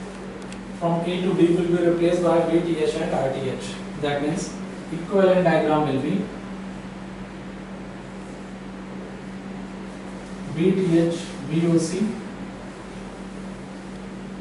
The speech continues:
and this is the R T H. This is point A and B, and here the resistance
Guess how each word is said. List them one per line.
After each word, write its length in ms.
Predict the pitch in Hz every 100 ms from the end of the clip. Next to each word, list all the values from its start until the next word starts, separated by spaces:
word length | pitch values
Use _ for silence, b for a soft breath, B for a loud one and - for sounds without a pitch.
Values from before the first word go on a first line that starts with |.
| - - - - - - -
and 240 | 147 151 151
this 180 | 160 160
is 140 | 156
the 240 | 151 - - -
R 200 | 147 147
T 180 | 151 165
H. 240 | 175 - - - - - - - - - - - - - -
This 180 | 156 160
is 180 | 170 165
point 380 | 156 156 165 - - - - - - - - - - - - - -
A 260 | 156 165 196 - - -
and 280 | 143 143 139
B, 220 | 156 214 - - - - - - - - - - -
and 200 | 139 143
here 360 | 143 165 185 - - - - - -
the 300 | 143 139 139
resistance 600 | 151 - 175 180 196 -